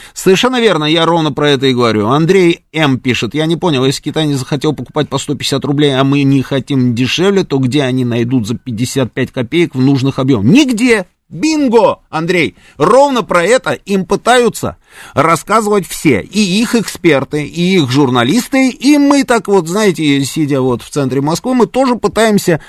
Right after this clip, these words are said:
достучаться до этих замечательных людей. Но, но, наша нога на газе. Где эту бумагу я делал? Листрас, ты моя золотая. Куда ж ты делась опять?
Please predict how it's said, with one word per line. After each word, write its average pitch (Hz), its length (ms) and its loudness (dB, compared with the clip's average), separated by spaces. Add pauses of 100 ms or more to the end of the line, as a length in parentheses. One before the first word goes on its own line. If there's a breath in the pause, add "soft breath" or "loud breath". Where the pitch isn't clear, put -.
(100)
достучаться 185 680 0
до 139 100 0
этих 156 260 -2
замечательных 143 640 -2
людей. 135 340 2 (240 loud breath)
Но, 185 540 4 (240)
но, 123 460 0 (1300)
наша 160 500 0
нога 165 440 2
на 170 160 2
газе. 147 640 -2 (1700)
Где 120 560 0
эту 113 240 -2
бумагу 123 460 0
я 107 180 0
делал? 110 320 0
Листрас, 143 840 -4
ты 147 80 -4 (140)
моя 117 160 -4
золотая. 110 720 -4
Куда 127 240 -8
ж - 80 -10
ты 143 140 -8
делась 107 420 -4
опять? 80 360 -10